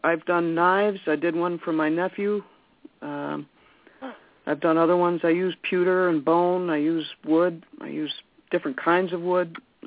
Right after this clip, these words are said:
Speaker 1: Um,
Speaker 2: Wow.
Speaker 1: but I always start with a drawing just to get a, to lay the dra-, uh, the groundwork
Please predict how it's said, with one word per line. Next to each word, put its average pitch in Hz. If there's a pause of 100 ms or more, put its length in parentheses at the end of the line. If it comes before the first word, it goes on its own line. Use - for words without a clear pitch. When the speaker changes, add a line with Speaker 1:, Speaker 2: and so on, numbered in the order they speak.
(160)
Speaker 1:
Um, 147 (140)
Speaker 2:
Wow. - (120)
Speaker 1:
but 185
I 185
always 214
start 202
with 175
a 156
drawing 185 (400)
just 170
to 170
get 170
a, 156 (260)
to 180
lay 170
the 160
dra-, 165
uh, 151
the 151
groundwork 160